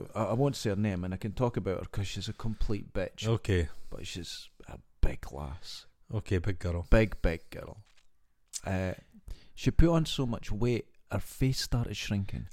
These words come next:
Speaker 2: I know the style.
Speaker 1: Do you know what I mean?
Speaker 2: Yeah, yeah.
Speaker 1: Okay. And she was going to her doctor, and she had all these ailments that were increasing because of the weight gain.
Speaker 2: Uh-huh.
Speaker 1: And her doctor,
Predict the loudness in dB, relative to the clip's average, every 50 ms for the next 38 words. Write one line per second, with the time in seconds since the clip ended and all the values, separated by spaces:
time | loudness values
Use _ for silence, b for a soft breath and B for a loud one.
0 | -6 -2 0 2 2 2 2 2 0 2 2 2 2 4 4 4 6 6 6 6
1 | 4 4 4 4 4 4 4 4 4 6 4 4 2 2 0 -2 -4 -6 -8 B
2 | B B B B B B B B B B B B -4 0 2 4 4 4 4 4
3 | 2 0 -2 -4 -4 -4 -2 -2 2 4 4 6 6 6 4 4 2 0 0 0
4 | -2 -2 -4 -4 -4 -2 0 0 2 4 6 6 6 6 6 4 2 0 0 -2
5 | -6 -6 -2 0 2 4 4 4 2 2 -2 -4 -6 -4 -2 -2 -2 -2 0 2
6 | 4 4 4 4 2 -2 -4 -6 -6 -2 0 0 0 2 2 2 2 2 2 0
7 | -2 -2 0 2 0 0 0 -2 -6 -8 -8 -8 -2 0 2 4 4 4 4 2
8 | 0 -2 -2 -2 0 -2 2 4 6 6 6 4 4 2 2 2 2